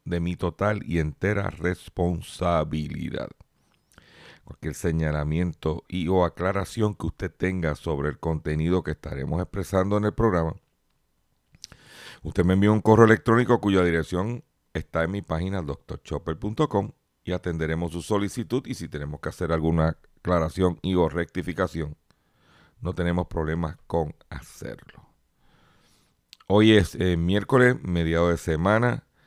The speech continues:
Hoy en la noche, la gobernadora de Puerto Rico, la honorable Wanda Vázquez Garcet, estará haciendo un anuncio sobre las nuevas medidas que se tomarán como consecuencia de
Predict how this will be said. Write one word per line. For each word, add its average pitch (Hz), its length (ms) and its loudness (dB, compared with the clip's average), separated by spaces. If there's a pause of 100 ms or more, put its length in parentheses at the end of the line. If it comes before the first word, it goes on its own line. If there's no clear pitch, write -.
(540)
Hoy 101 240 4
en 101 160 4
la 90 140 2
noche, 110 360 4
la 90 240 6
gobernadora 80 720 0
de 80 120 2
Puerto 82 380 -6
Rico, 120 340 0
la 98 100 4
honorable 80 520 -2
Wanda 82 420 -4
Vázquez 82 500 -4
Garcet, 85 520 -2 (220)
estará 82 480 0
haciendo 87 540 -2
un 82 220 0
anuncio 120 500 -2 (640)
sobre 113 420 4
las 101 180 4
nuevas 92 760 2
medidas 95 680 2
que 85 180 -6
se 80 160 -6
tomarán 80 640 -2 (720)
como 113 340 4
consecuencia 107 880 2
de 101 540 -2